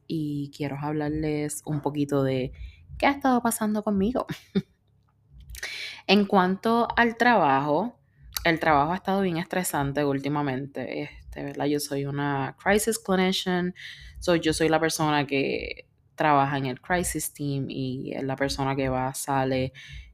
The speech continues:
y le hace evaluaciones a las personas cuando las personas están either suicidas, homicidas, este, extremadamente dysregulated or decompensated. So that's me, and lately work has been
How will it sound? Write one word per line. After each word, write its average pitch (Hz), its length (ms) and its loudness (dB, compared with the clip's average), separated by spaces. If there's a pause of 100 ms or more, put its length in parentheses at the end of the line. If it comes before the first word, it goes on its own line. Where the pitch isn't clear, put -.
(120)
y 147 200 2
le 139 100 2
hace 123 240 0
evaluaciones 139 420 0
a 143 60 0
las 139 120 -2
personas 160 360 -4
cuando 147 200 -4
las 139 100 -4
personas 135 340 -4
están 139 260 -2
either 135 440 0 (440)
suicidas, 196 880 4
homicidas, 185 1080 4
este, 143 380 -4
extremadamente 147 1080 -2
dysregulated 185 1400 2 (440)
or 143 320 2
decompensated. 170 1160 2
So 139 260 -6
that's 180 340 -4
me, 160 420 -2
and 143 180 -4
lately 139 560 0 (440)
work 139 420 -2
has 135 200 -2
been 127 400 -4